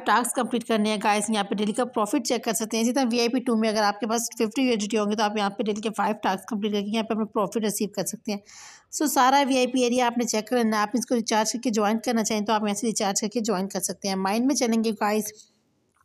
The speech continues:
किस तरह से हम इस वेबसाइट में रिचार्ज करेंगे। रिचार्ज पे क्लिक करेंगे तो आप यहाँ पे चेक कर सकते हैं, हम इसको स्कैन किसी भी रिचार्ज कर सकते हैं। कॉपी करके अपने वॉलेट में चल के इसमें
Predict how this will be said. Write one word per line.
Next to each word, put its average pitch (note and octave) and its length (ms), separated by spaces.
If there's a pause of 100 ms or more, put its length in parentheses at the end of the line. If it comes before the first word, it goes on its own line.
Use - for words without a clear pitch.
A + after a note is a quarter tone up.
(640)
किस C#4+ 160
तरह E4 100
से E4 100
हम C#4+ 120
इस - 120
वेबसाइट C4 420
में C4 100
रिचार्ज A#3+ 380
करेंगे। A#3+ 280
रिचार्ज A#3 400
पे D4+ 80
क्लिक B3 260
करेंगे B3 240
तो A#3+ 120
आप A#3 140
यहाँ A3 140
पे A#3+ 100
चेक A3 240
कर B3+ 120
सकते A#3 240
हैं, A3+ 40
हम A3+ 60
इसको B3 180
स्कैन A3+ 360
किसी B3 260
भी B3+ 100
रिचार्ज A3+ 340
कर C#4+ 100
सकते A#3 260
हैं। A3 160
कॉपी B3+ 400
करके C4+ 260
अपने B3 180
वॉलेट A3+ 220
में B3 80
चल A#3 140
के A#3+ 160
इसमें B3 180